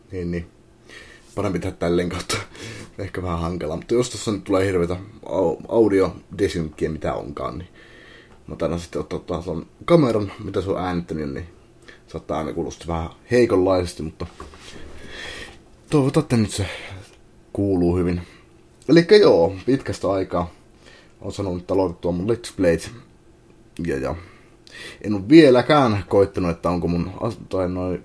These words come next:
noi, noi F F seiskan tallennukset tallella.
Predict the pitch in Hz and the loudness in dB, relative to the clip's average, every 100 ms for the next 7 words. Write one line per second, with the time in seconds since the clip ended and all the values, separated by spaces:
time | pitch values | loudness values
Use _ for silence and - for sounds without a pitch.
0 | - 90 90 87 - 113 - 90 - 104 | -8 -6 -2 -2 -2 -4 -4 -8 0 2
1 | 90 - 82 - - _ - - - - | 2 0 -4 -6 -14 _ -20 -20 -20 -20
2 | - 170 160 127 117 - - 110 110 104 | 2 6 8 6 2 -6 2 4 4 4
3 | 104 | 2